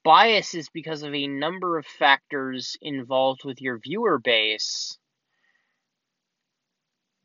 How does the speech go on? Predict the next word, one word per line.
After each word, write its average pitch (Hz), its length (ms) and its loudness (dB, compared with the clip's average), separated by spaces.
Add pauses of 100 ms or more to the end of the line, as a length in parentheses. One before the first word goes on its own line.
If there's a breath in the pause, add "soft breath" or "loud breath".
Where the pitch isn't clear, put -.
(1500)
and 147 680 -2